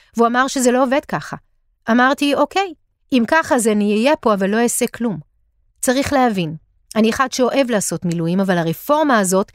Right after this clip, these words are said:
היא טירוף. החרדים הרי מעוניינים בה רק בשביל חוק הגיוס, בשביל לקבל חותמת סופית של פטור. זה קו אדום מבחינתי. זימנו אותי למילואים גם באפריל הקרוב. הודעתי שאני לא מוכן לבוא, ושאם שוב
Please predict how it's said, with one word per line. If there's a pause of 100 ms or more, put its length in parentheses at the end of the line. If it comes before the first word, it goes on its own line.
(300)
היא
טירוף. (340)
החרדים
הרי
מעוניינים
בה (120)
רק
בשביל
חוק
הגיוס, (320)
בשביל
לקבל
חותמת
סופית
של
פטור. (440)
זה
קו (100)
אדום
מבחינתי. (420)
זימנו
אותי
למילואים
גם
באפריל
הקרוב. (340)
הודעתי
שאני
לא
מוכן
לבוא,
ושאם
שוב